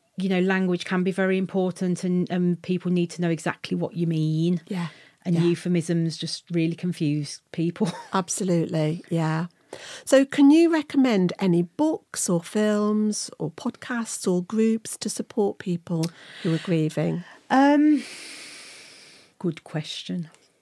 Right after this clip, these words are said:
Speaker 1: <laughs> I mean, I often, I mean, I often signpost, um, my patients to our local hospice, um, because our local hospice,
Speaker 2: Oh.
Speaker 1: Mary Stevens,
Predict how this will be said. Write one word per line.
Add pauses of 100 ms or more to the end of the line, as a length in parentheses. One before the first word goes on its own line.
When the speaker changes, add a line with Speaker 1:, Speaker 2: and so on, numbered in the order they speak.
(180)
Speaker 1:
<laughs>
I
mean,
I (220)
often,
I
mean,
I
often
signpost,
um,
my
patients
to
our
local
hospice, (160)
um, (380)
because
our
local
hospice,
Speaker 2:
Oh.
Speaker 1:
Mary
Stevens,